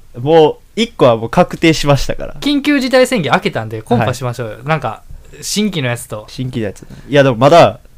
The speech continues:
Speaker 1: ペアーズの有料期間は過ぎてねえから。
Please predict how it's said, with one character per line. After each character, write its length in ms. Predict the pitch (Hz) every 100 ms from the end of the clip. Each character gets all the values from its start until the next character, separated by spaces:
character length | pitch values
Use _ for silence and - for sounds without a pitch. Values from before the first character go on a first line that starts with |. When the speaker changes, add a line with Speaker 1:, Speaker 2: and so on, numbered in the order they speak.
| - - - - -
Speaker 1:
ペ 180 | - 226
ア 120 | 151
ー 20 | 123
ズ 140 | 113 110
の 80 |
有 220 | 120 151 151
料 160 | 151
期 140 | 139 -
間 240 | 131 98
は 160 | 98 107 120 - - -
過 80 | 180
ぎ 100 | 139
て 140 | 107
ね 140 | 120
え 40 | 123
か 120 | -
ら。 180 | - -